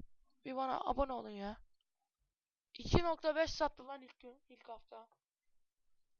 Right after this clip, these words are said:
Buna koyayım ya. Allah, biraz fazla sattı gibi.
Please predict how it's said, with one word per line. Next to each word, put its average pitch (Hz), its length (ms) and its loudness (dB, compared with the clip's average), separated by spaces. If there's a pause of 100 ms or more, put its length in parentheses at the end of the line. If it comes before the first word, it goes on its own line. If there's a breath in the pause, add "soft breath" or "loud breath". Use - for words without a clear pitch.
(260)
Buna 254 200 0
koyayım 226 400 -8
ya. 214 220 -18 (3250)
Allah, 240 580 2
biraz 240 240 12
fazla 233 340 2
sattı 240 300 -8
gibi. 220 220 -16